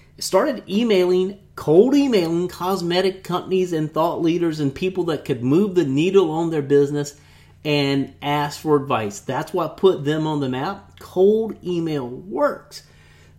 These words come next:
But if you're selling to consumers, you can't go get an eBay C D of fifteen million names, load it up in your local Outlook with B-, B C C and hit send because, well, your I S P is probably gonna cancel you.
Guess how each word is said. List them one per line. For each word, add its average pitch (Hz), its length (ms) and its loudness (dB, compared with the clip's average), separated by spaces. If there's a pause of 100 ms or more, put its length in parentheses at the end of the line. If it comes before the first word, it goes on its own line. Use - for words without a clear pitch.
(120)
But 196 140 6
if 175 160 -2
you're 254 140 -2
selling 226 320 2
to 190 60 0
consumers, 165 520 -2
you 226 140 0
can't 190 400 -2
go 165 120 -2
get 147 200 -2
an 135 100 -2
eBay 131 720 -4
C 156 280 2
D 131 240 0
of 123 120 -4
fifteen 156 480 -2
million 143 320 2
names, 113 380 -6
load 220 300 6
it 190 40 2
up 180 180 -2
in 156 100 2
your 139 120 2
local 147 360 2
Outlook 135 480 -2
with 135 200 -4
B-, 131 300 -4 (140)
B 151 140 0
C 139 180 -2
C 247 400 -6 (320)
and 208 140 2
hit 226 180 4
send 226 340 -2
because, 190 340 -2
well, 180 500 2 (140)
your 135 400 0
I 143 180 -2
S 143 140 0
P 147 160 -8
is 127 60 -6
probably 117 280 -4
gonna 101 140 -4
cancel 190 500 0
you. 175 320 -6